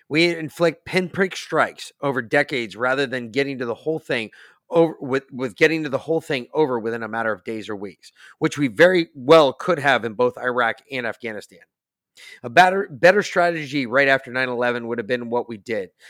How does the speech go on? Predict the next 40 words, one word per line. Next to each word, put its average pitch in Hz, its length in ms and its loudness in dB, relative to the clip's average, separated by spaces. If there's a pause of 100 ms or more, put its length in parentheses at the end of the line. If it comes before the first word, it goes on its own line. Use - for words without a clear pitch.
(120)
but 123 140 -8
finish 160 280 0
the 156 80 -10
job 131 280 0
at 131 100 -8
Tora 123 280 -4
Bora 101 380 -12 (400)
and 139 160 -2
then 147 180 2
leave 147 180 2
immediately 123 680 -4 (240)
with 135 120 0
a 131 60 -2
note 165 240 8
on 165 120 2
the 160 60 -2
fridge 151 320 0
saying, 147 320 -6 (260)
'If 135 180 -4 (140)
you 151 180 -8
do 170 300 0
anything 175 440 -2
like 160 240 0
this 156 200 -6
again, 117 360 -2 (380)
we 131 180 -4
will 160 220 -4
be 131 60 -14
back 131 260 2
quickly - 440 -4
with 107 220 -6
an 123 160 -10
overwhelming 147 540 -2
force 123 500 -8 (240)
and 131 100 -6
we'll 131 220 -2
leave 135 300 -2
just - 260 0
as 135 120 -10
quickly. 117 440 -6